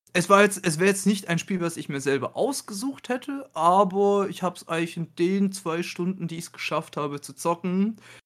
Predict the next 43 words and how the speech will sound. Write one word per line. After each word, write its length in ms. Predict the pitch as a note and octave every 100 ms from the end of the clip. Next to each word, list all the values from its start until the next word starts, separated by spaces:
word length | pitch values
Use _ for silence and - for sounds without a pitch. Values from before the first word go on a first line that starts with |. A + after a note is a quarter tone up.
| _
ich 60 | -
hatte 160 | C#3
nämlich, 340 | C#3+ C#3+ D3 -
äh, 200 | C3 C#3
auch 160 | C3
noch 180 | C#3 C3+
Umzug 540 | - F3 F#3+ F#3+ D#3+ C#3
am 160 | C#3+
Stissel 600 | - - D#3 D3+ D#3+ F3+
und, 380 | F3 D3+ D3 D3
äh, 220 | - C#3+
durfte 340 | C#3+ D#3 - D#3
deswegen 840 | C#3 - C#3 C#3+ D3 D3 D3+ D3+ - - _ _ _
erstmal 280 | D#3 D#3 D#3+
überhaupt 380 | D3 D3+ D3+
meinen 160 | D#3 C#3+
Rechner 380 | - D#3 - D#3+
wieder 180 | D#3+ D3+
zusammenbauen, 560 | C#3 C#3+ D3 C3 C3+
et 80 | A2+
cetera. 720 | - D3+ D3 B2 A#2 B2+ D#3+ - _ _
Ich 80 | -
hatte 160 | D3+ D3
nicht 160 | C3+
so 100 | D3+
viel 160 | C#3 B2+
Möglichkeit 480 | A#2 A#2+ - B2+ B2
zu 220 | - C#3
spielen, 240 | - C3
aber 180 | C3 D#3
die 340 | D3 A#3+ C4+
zwei 220 | C4 G#3+ G#3
Stunden, 300 | G#3 A3 F#3
die 80 |
ich 140 | G3 F#3+
gezockt 340 | F3 F3+ F3
habe, 160 | E3+ D#3
habe 180 | D3+ D#3+
ich 160 | D#3+ -
eigentlich 1000 | A#2+ E3+ C#4 E4 D#4 A#3+ B3 - - _ _ _ _ F3
ganz 260 | F3 F#3+ F#3+
gut 220 | F3 -
genossen. 580 | C#3+ A#2+ - - -